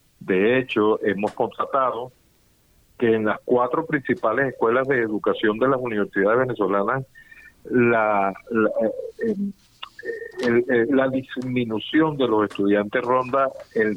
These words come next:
setenta por ciento con respecto a cinco años anteriores.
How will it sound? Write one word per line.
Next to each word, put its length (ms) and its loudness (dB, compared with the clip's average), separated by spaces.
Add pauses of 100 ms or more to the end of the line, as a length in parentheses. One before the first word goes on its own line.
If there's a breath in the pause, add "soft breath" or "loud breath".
(100)
setenta 640 0
por 220 0
ciento 400 0
con 160 0
respecto 540 -2
a 80 -2
cinco 380 0
años 300 -2
anteriores. 640 2